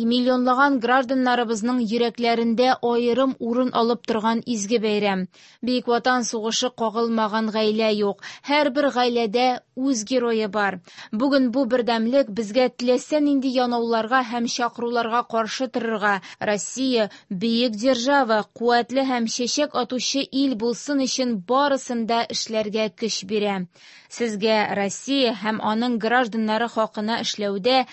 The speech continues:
уңышлар телим", дип язган Михаил Мишустин Татарстан президенты Рөстәм Миңнехановка котлавында.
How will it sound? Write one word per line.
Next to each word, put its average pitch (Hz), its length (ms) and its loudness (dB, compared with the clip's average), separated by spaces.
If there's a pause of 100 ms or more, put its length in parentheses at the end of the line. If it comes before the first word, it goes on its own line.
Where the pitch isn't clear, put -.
(220)
уңышлар 226 640 -2
телим", 262 380 -2
дип 190 240 -8
язган 220 480 -2 (220)
Михаил 202 420 -4
Мишустин 269 720 -2 (220)
Татарстан 240 680 -2
президенты 254 760 0 (200)
Рөстәм 254 540 -2
Миңнехановка 214 920 -4
котлавында. 226 920 -4